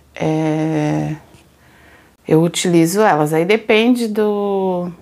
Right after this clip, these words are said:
do qual é o, a proposta do, do, do, da necessaire, né? Às vezes eu coloco essas, depe-, é, já pego um na cor, mais ou menos, do tecido, pra ficar combinando.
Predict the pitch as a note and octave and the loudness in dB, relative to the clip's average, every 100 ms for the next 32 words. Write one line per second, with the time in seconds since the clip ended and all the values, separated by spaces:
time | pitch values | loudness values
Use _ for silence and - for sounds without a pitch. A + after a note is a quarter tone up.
0 | - _ _ _ - - - _ F#3 F3 | -20 _ _ _ -20 -20 -20 _ -4 -2
1 | F3 - F#3+ F#3 F3+ F3 F3+ F3+ F3 E3+ | -2 0 4 6 6 4 2 0 -2 -2
2 | E3+ E3 E3 D#3+ - F3 E3 D#3+ E3 F#3+ | -2 -4 -6 -8 -8 -6 -2 -4 -4 -6
3 | F#3+ F#3 F3+ F3 F3+ _ _ - - F3 | -4 -4 -4 -8 -12 _ _ -16 -6 -2
4 | E3+ E3 E3 F3+ F3 E3 D#3+ D#3 D#3 E3+ | -2 -2 -6 -2 0 0 -2 0 0 2
5 | E3+ - A#3 - F#3 C#3+ D3 D3 D#3+ - | 0 0 -2 2 0 2 0 0 -2 -10
6 | - - - - - D3+ D3+ D#3 E3 E3 | -20 -20 -20 -20 -8 -4 2 4 2 2
7 | D#3+ D#3+ D#3 D3 C#3+ D#3 D3 D#3+ F#3+ G#3 | 0 2 2 2 0 0 2 2 2 -2
8 | - A3+ A3 - F#3+ E3 D#3 D#3+ D3+ D3+ | -4 -6 -6 -14 -4 -2 0 0 0 -2
9 | D3 D3 D#3 D#3 D#3 D3+ E3+ D3+ D3+ D3+ | -2 -2 -2 -2 0 0 2 4 4 2
10 | C#3 - D3+ E3+ G3+ G#3+ - _ _ - | -2 0 4 4 4 -2 -10 _ _ -4
11 | D#3 D3+ D3+ C#3+ D3+ D3+ D#3 D3 D3+ - | -2 0 2 2 2 0 -2 -6 -6 -4
12 | E3 F3+ G3+ G#3+ - - - - - D#3 | -2 -2 -2 -8 -16 -20 -20 -16 -6 -4
13 | - D#3 D#3 D3+ D#3 D#3 E3 G3+ A3+ | -2 0 2 4 4 4 4 0 -4